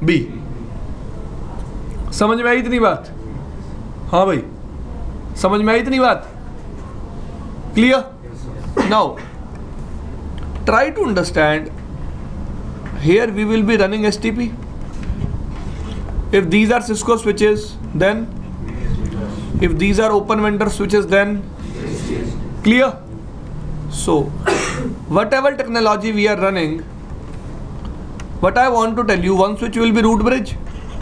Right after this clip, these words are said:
other will be, agree? These two ports will be, one port will be, other will be, agree? R one will send hello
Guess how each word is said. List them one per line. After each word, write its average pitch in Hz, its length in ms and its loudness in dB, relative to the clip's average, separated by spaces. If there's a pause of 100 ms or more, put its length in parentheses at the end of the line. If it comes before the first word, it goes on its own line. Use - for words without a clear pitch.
(260)
other 202 260 4
will 220 200 4
be, 208 320 2 (1600)
agree? 233 400 4 (2250)
These 202 260 4
two 220 160 4
ports 214 260 4
will 214 200 4
be, 220 300 4 (1300)
one 175 220 2
port 214 240 4
will 220 180 4
be, 220 300 4 (640)
other 165 260 4
will 175 180 2
be, 165 280 6 (720)
agree? 269 440 2 (1300)
R 190 240 6
one 254 160 0
will 262 140 0
send 254 220 2
hello 262 420 2